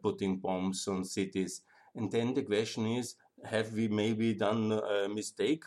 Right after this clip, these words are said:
by not intervening in Syria and not removing Assad? Yeah? And so on and so on.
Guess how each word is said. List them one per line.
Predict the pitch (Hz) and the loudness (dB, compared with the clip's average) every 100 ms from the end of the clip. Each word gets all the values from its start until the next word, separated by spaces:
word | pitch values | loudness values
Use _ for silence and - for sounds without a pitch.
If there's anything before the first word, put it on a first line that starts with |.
| - | 2
by | 117 | 2
not | 113 131 139 | 4 2 2
intervening | 131 131 110 117 117 113 110 | 4 4 2 2 2 4 2
in | 104 | 0
Syria | - 110 107 101 95 | 0 2 2 2 2
and | 95 | 2
not | 117 - | -2 0
removing | 113 104 101 98 98 92 | 0 2 0 2 2 2
Assad? | 87 - - - - | -2 -6 -12 -16 -18
Yeah? | - 107 _ _ - | -16 -16 _ _ -6
And | 139 151 | -2 0
so | 160 139 | 2 2
on | 135 | 2
and | 135 127 | 2 0
so | 135 | 0
on. | 127 | -2